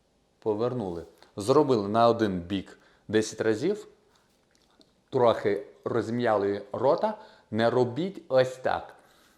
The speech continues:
Якщо ви роз-, розминаєте рота... Треба, щоб ваші кути губ не виходили ось за пальці. Тому розминаємо ось таким чином. Зараз ми переставляємо сюди.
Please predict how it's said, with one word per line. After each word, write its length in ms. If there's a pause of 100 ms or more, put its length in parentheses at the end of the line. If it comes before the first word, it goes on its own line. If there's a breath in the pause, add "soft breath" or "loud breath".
(140 soft breath)
Якщо 400
ви 240 (320)
роз-, 420 (240)
розминаєте 720
рота... 380 (480 loud breath)
Треба, 300
щоб 260 (100)
ваші 560 (840 soft breath)
кути 360
губ 360 (720)
не 140
виходили 460
ось 180
за 80
пальці. 420
Тому 420
розминаємо 680 (2250)
ось 220
таким 320
чином. 360
Зараз 460 (420 loud breath)
ми 220
переставляємо 920
сюди. 500